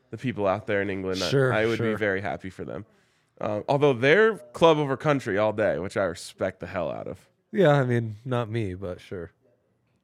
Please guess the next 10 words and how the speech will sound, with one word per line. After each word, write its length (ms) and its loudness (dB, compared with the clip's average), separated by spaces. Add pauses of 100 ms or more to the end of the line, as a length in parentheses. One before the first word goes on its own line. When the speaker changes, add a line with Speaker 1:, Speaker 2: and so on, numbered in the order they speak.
(100)
Speaker 1:
Well, 120 -6
you're 160 2
not 320 0 (340)
English. 460 -4 (340)
Speaker 2:
No, 300 0
that's 320 -6
right. 220 -8 (580)
And 140 -4
I 100 0
don't, 240 -6